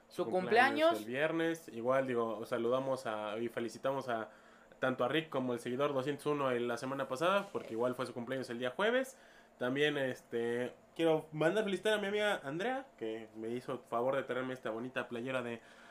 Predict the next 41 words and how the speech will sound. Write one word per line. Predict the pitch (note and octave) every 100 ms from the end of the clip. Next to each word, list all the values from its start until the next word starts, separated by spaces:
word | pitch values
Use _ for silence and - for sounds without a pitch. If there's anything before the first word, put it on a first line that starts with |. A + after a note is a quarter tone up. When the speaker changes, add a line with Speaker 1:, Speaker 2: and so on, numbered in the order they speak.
| - -
Speaker 2:
de | A#2+
las | B2 B2
Francias | E3+ F#3+ G#3 A3 A#2
y | G#2+ G#2 G2 G2 -
que |
hoy | B2 C3+
es | A#2+
su |
cumpleaños | A2+ A2 B2 A#2+ -
también. | G#2+ A#2 F3
Speaker 1:
Ah, | F#3+ F#3+ -
muchas, | F3 F#3 G3
muchas | G3 G3+ G3+
felicidades. | F#3 F#3 G3 B3 D4+ E4+ - - - -
Y | G#3
pues | A3
a | B3
toda | D4 E4
la | B3
Speaker 2:
Tanto | C#4+ D4+
Speaker 1:
gente |
Speaker 2:
amor. | C4 A#3
Speaker 1:
que, | G3 - - - -
que | F#3+
nos | G3+
está | G3 A3 A#3+
viendo | B3 A#3+ A3+
desde | F3+ D#3+ E3 E3
Sudamérica, | D#3 D3 F#3 A3+ D3+ D3 E3+ E3
Perú, | F3+ G3+ A#3 A3+
Uruguay, | F#3 F3 F3 A3 A3 G#3
que | F3+ E3 D#3+ D#3 D#3
tuvimos, | E3+ G3 G3+ F#3+
este, | E3 D#3+
la | D#3+
fortuna | E3 D#3+ F#3 F#3+
de, | E3 D#3 D3 - - - D#3
de, |
este, | D#3 - D3+ D3
de |
estar, | D3 G3 F#3+